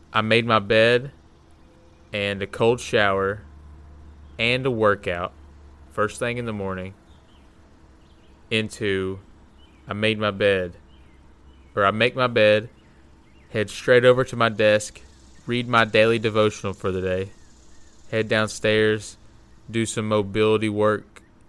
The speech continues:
and <laughs> I'll do push-ups in the floor of my bathroom. My family, they'll, they'll come out in the, and they'll just see me, they're just like, "What is this dude doing? He is doing push-ups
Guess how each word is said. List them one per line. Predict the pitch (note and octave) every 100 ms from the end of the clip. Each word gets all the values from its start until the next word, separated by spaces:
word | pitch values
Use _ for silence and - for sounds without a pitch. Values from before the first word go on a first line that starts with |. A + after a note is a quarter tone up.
| _
and | G2+ G#2 G2+
<laughs> | G2 -
I'll | G#2+
do | G#2+ G2+
push-ups | - A#2+ - B2+ C3+ - - - - - - - -
in | G#2+
the | G2
floor | - A2+ A2+
of |
my | G#2
bathroom. | G2+ G#2+ A2+ A#2 A#2 B2 A#2
My | G#2 G2
family, | - G#2 G#2+ G#2+
they'll, | G2+ G2+ G2+ - - _ _ -
they'll | G#2+
come | - G2+
out | G2 G2
in | G2
the, | G2 F#2+ - - _ _ - - - _ _ _ _ _ -
and | G#2+ G#2
they'll | G#2
just | G2+ -
see | A2+
me, | G#2 G#2
they're | G2+
just | G2 - G2+
like, | F2
"What | - C#3 F3
is | A#2
this | G2 F#2 - -
dude | A#2+ G2 E2+
doing? | - B2+ A2 D#2+ D#2+ - _ _ _ _ _ _ _ _ _ _ _ _ _ _ _ -
He | B2+
is | A2+
doing | - D3 G2+ -
push-ups | - - - F2+ E2 - - -